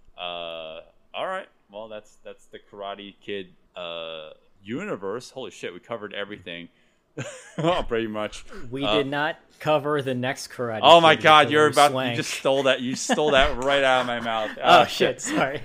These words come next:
Speaker 2: <laughs>
Speaker 1: No, it's fine. It's fine. We're, we're just gonna s-, talk about that, that movie. That's so good.
Speaker 2: Have you seen that? I saw it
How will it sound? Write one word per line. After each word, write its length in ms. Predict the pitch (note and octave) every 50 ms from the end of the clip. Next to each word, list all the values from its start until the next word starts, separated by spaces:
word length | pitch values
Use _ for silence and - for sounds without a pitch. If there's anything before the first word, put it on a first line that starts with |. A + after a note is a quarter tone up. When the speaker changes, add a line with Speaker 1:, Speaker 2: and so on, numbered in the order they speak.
| -
Speaker 2:
<laughs> 120 | B3+ - B2+
Speaker 1:
No, 280 | D3+ E3+ E3+ E3 D#3+
it's 140 | E3 E3 -
fine. 340 | - F3 E3+ D#3 C3+ A2+ G#2+
It's 180 | A#2 - -
fine. 320 | - - D#3 C3+ B2 A2+ A#2
We're, 240 | B2+ C3+ C#3+ D3 C#3
we're 140 | D3 C#3+
just 440 | C#3 A#2+ A#2+ - E3 D3+ - - -
gonna 120 | - F3 D#3+
s-, 140 | - - -
talk 320 | - - - D#3+ D3 -
about 320 | D#3+ C3 D3 C3+ C3+ - - - - - G3 - - _ - - G#2
that, 320 | A#2 A#2+ A#2+ B2 B2+ B2
that 220 | A#2 A#2+ B2 B2
movie. 560 | A#2+ A#2+ C3 C#3 C3+ B2 A#2+ G#2+ G2 F#2+ F#2 F2
That's 600 | G2 G2 G2 G2 - - - - - - - _ _ - - - - - - -
so 440 | - - - - - D3 D3+ D3 C3+
good. 460 | A#2 A2 A#2+ A#2 A2+ G#2+ G2 G2 G2+ -
Speaker 2:
Have 140 | - C#3 C#3+
you 140 | F3 G#3 G#3+
seen 300 | G#3+ - - G3 E3 E3
that? 260 | G3+ A3 B3 A3+ -
I 120 | D3 D#3
saw 320 | D3+ - - E3 E3 F#3 D3+
it 180 | A2+ A#2+ -